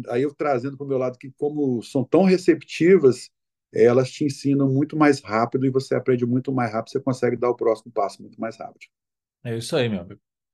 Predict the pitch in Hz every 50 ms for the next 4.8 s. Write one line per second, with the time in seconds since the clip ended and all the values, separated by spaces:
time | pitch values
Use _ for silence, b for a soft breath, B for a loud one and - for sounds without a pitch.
0 | _ _ _ _ _ _ _ _ _ _ _ _ _ _ _ _ _ - 120 143
1 | 143 117 95 104 113 135 147 160 160 131 143 131 113 107 131 147 147 131 - 120
2 | 127 151 175 185 185 156 131 131 120 98 101 95 98 101 95 110 113 117 - _
3 | _ _ _ _ _ 120 110 101 101 95 127 131 135 127 127 120 107 - - 113
4 | 107 104 101 - - - 101 104 110 113 110 - - - 101